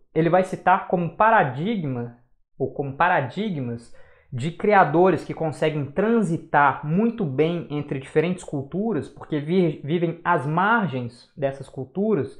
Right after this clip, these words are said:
os judeus, em primeiro lugar, como grandes párias que foram durante grande parte da história medieval e moderna da Europa, sempre sem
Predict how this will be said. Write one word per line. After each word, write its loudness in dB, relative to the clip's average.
os 2
judeus, -2
em -12
primeiro -2
lugar, 0
como -2
grandes 0
párias 0
que -12
foram 2
durante 0
grande 0
parte 2
da -2
história 2
medieval 4
e 2
moderna 2
da 4
Europa, 4
sempre -2
sem -2